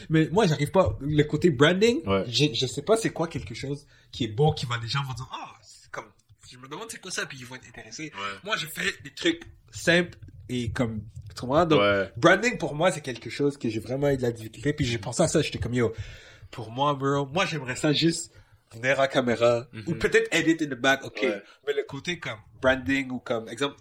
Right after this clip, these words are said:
Speaker 1: faire les thumbnails,
Speaker 2: Mhm.
Speaker 1: ou même comme choisir mon logo, comme,
Speaker 2: Ouais.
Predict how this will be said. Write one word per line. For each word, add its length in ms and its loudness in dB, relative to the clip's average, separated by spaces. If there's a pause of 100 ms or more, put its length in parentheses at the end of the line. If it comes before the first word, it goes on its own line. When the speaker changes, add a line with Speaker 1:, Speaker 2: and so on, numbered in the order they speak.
Speaker 1:
faire 340 4
les 160 0
thumbnails, 680 4
Speaker 2:
Mhm. 260 0
Speaker 1:
ou 100 4
même 300 0
comme 340 6
choisir 420 4
mon 120 4
logo, 480 12
comme, 180 8
Speaker 2:
Ouais. 240 2